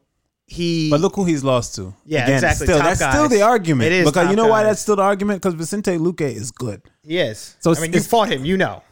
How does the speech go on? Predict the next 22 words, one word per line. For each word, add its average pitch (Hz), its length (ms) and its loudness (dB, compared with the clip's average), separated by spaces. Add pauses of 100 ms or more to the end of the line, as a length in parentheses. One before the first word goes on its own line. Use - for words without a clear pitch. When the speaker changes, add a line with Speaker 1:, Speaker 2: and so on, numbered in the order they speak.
(100)
Speaker 2:
it's, 156 240 -6
it's 175 140 -6
still 233 300 2
the 165 100 4
argument. 127 520 0
You 131 120 -2
know 135 60 2
what 135 40 0
I - 40 0
Speaker 1:
Yeah. - 20 0
Speaker 2:
mean? 143 200 0
It's 123 120 -12
like, 135 260 -4 (100)
he - 180 -4
lost, 165 400 2
he 156 80 0
didn't 196 180 2
lose 165 320 2
to 117 220 -2
a 101 80 -8
random. 110 600 -2
Speaker 1:
Mm. 107 280 -12